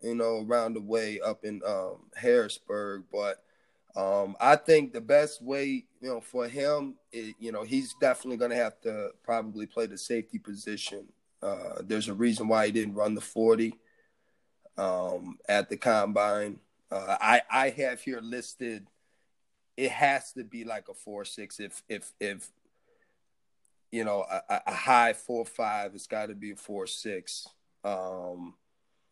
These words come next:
but he is extremely long. He's gotta be the longest prospect, uh, at corner right now. But, you know, I, I, I, again, I don't know if I'm,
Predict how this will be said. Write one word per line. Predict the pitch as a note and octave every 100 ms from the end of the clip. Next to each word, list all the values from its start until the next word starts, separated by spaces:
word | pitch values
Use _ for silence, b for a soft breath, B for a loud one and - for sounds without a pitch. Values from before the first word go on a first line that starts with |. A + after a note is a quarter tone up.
| - _
but | A#2+ A2+ G#2+ - _
he | - D#3
is | D#3 C#3 A2
extremely | G#2 - - B2+ C#3+ C#3+ B2 G#2+
long. | G#2 B2 G2+
He's | G2 C3+
gotta | D#3 C#3
be | B2
the | A2+ G#2+
longest | A#2 B2+ C3+ C3 C3 - - - _ _ _ _
prospect, | D3 C3 B2+ - C3 B2+ - _ _ _ _ _ _ _
uh, | A#2 A2+ -
at | C#3 -
corner | - B2+ G2+ F#2 - _ _ _
right | G#2+ G#2 G2
now. | G2 F2 F2+
But, | G#2 G#2+
you | A#2 A#2
know, | G2
I, | A#2+ B2
I, | A#2+ - A#2+ C3
I, | A#2+ A2+ A2
again, | A2+ G#2+ B2 G#2
I | G#2+
don't | B2 B2
know | A#2+
if | A2+ -
I'm, | A#2 G#2+ G#2 A2